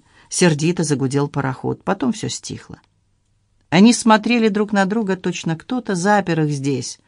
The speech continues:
Он с отсутствующим выражением лица, она сосредоточена. Потом, точно придумав, как положить конец неловкости,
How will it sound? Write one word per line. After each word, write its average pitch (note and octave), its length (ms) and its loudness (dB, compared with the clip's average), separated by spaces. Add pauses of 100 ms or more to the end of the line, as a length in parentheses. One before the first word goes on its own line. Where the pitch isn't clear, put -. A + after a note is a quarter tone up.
(480)
Он B3+ 280 6 (240)
с - 100 -10
отсутствующим D3+ 800 0
выражением D3+ 560 4
лица, G#3 480 -2 (300)
она A3+ 240 8
сосредоточена. F3 1040 -2 (560)
Потом, A3+ 440 6 (280)
точно A3+ 340 4
придумав, G#3+ 540 6
как F#3+ 200 0
положить F#3 420 2
конец F3+ 360 4
неловкости, F#3 760 2